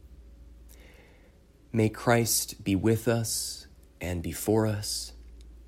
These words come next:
behind us and within us. Christ be beneath us and above us, on our right and on our left.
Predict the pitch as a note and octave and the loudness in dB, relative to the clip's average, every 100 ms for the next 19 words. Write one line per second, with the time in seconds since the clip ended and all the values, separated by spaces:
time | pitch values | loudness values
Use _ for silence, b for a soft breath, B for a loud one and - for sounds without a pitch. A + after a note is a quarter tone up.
0 | - - - - - G2 F2+ - A#2+ B2+ | -20 -20 -20 -20 -10 -6 -6 0 4 6
1 | C3 - G#2+ G#2+ G#2+ - - - F2+ F2+ | 4 4 2 0 -2 -6 -8 -4 0 0
2 | F2+ F2 F2+ E2+ - E2+ D2 D#2 D#2 F2 | 0 0 -2 -2 -6 -6 -6 -8 -10 -10
3 | - - - - - - - - B B | -12 -12 -14 -18 -20 -20 -20 -18 B B
4 | B - C#3 C3+ C3 - A#2 A#2 A#2 A#2 | B -2 6 8 8 4 2 2 4 4
5 | A2 B B - A2 G#2+ A#2 A#2 - E2 | 0 B B -2 2 4 4 2 0 -4
6 | D#2+ - - - G#2 G2+ G2 - G2+ G#2 | -2 -2 -2 -2 -2 0 2 0 2 2
7 | F#2+ E2+ E2 - - - - - - - | 2 -2 -4 -8 -10 -12 -16 -20 -20 -6
8 | A2 A#2 A#2+ A2+ A2+ G#2+ G#2 G#2 - - | 2 4 4 4 4 4 2 0 -4 -12
9 | - - - - F#2 - F2 F2 G2+ F#2 | -20 -20 -18 -6 -4 -2 -2 0 2 2
10 | E2+ E2+ - | 0 -2 -8